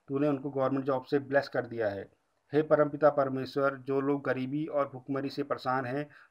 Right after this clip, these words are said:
तू उनको दो वक्त की रोटी देने जा रहा है। हे पिता परमेश्वर, हम तेरा धन्यवाद करते हैं,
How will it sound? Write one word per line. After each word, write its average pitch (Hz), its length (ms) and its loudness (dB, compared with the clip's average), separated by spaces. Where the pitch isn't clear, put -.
तू 151 80 -2
उनको 143 320 0
दो 156 240 0
वक्त 151 180 -2
की 147 160 0
रोटी 143 220 0
देने 135 240 -2
जा 123 200 4
रहा 110 120 0
है। 101 180 -4
हे 151 120 4
पिता 156 240 6
परमेश्वर, 143 560 0
हम 135 240 -2
तेरा 143 260 0
धन्यवाद 131 460 0
करते 139 220 -4
हैं, 135 300 -4